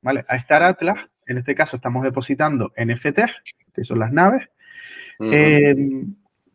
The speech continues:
Speaker 1: ¿por qué a Star Atlas le puede interesar que esos N F Ts estén depositados? Pues, primero, para, para disminuir el riesgo de venta,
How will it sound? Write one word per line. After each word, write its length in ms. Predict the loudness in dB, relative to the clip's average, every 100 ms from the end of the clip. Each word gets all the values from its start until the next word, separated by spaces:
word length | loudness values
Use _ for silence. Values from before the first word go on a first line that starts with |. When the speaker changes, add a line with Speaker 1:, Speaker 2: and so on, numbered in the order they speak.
| _ 0
Speaker 1:
¿por 180 | 0
qué 100 | 4
a 140 | 6 6
Star 240 | 6 4
Atlas 260 | 4 2 0
le 80 | 0
puede 200 | -2 -2
interesar 420 | -4 -2 -2 -2
que 80 | -6
esos 220 | -6 -4
N 120 | -6
F 160 | -6 -6
Ts 160 | -4
estén 280 | -6 -6 -4
depositados? 800 | -2 -2 -2 4 4 4 0 -10
Pues, 260 | -8 -6 -6 -12 -18 -20 -20 _
primero, 360 | -6 -2 -2 0
para, 400 | 0 0 -4 _ _ _ -20 _ _ _ 0
para 540 | 4 6 6 4 0 -12
disminuir 1000 | -10 -4 -2 -2 -2 2 4 4 4 _
el 260 | -6 -4 -4
riesgo 600 | -2 -2 -2 -2 -4 -2
de 440 | -2 0 -2 -6 _
venta, 640 | -6 -4 -2 -4 -4 -6